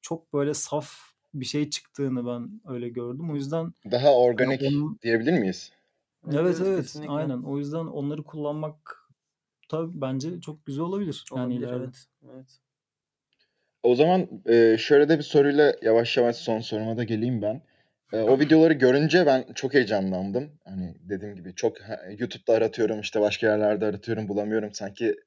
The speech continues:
Speaker 2: hani bir dakikadan daha uzun olması gerekiyormuş gibi hissettim.
Speaker 3: <laughs>
Speaker 2: Ama YouTube'da da işte kendi şarkılarınızı,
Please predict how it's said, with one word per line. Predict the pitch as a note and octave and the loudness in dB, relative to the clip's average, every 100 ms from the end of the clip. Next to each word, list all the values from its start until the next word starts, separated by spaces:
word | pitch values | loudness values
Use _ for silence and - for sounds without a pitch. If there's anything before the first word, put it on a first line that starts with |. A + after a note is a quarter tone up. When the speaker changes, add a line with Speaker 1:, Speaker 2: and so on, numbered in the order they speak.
| G2+ | -16
Speaker 2:
hani | G2+ | -12
bir | G2+ | 0
dakikadan | G2 A#2 B2 B2 A#2+ | 0 2 0 0 0
daha | A2+ C3+ | -2 -2
uzun | A#2+ | -4
olması | A2 F#2+ F#2+ - | -6 -6 -8 -6
gerekiyormuş | F#2 F#2 G#2 F#2 | -6 -6 -8 -10
gibi | - D#3 | -10 -8
hissettim. | E3 D3 C#3+ C3 B2 - - | -6 -6 -6 -6 -8 -8 -12
Speaker 3:
<laughs> | - - - | -10 -8 0
Speaker 2:
Ama | C#3 | 2
YouTube'da | D3+ D#3+ E3 D#3+ | 2 2 -2 4
da | E3 E3 | 6 6
işte | B2+ - C#3 | 2 -2 -2
kendi | C3+ B2+ B2+ | 0 -2 0
şarkılarınızı, | D3+ C3 - C3+ B2 C#3 C3 | 0 0 0 -6 2 2 2